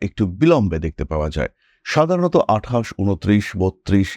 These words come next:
এই ধরনের বয়সে উত্তরাষাঢ়া বিয়ে করতে পছন্দ করে। অকারণ কিংবা পারিবারিক কারণে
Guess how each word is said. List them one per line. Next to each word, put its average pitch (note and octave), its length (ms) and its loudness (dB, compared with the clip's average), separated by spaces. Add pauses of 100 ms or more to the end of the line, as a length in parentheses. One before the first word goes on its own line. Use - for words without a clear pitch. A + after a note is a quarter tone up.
এই E3 180 4
ধরনের D3+ 320 0
বয়সে F2 440 0
উত্তরাষাঢ়া D#2+ 600 -4
বিয়ে E2 220 0
করতে - 320 -2
পছন্দ E2 500 -2
করে। G2 280 0 (440)
অকারণ C3 520 2
কিংবা G2 280 2
পারিবারিক F#2 520 -2
কারণে G#2+ 340 0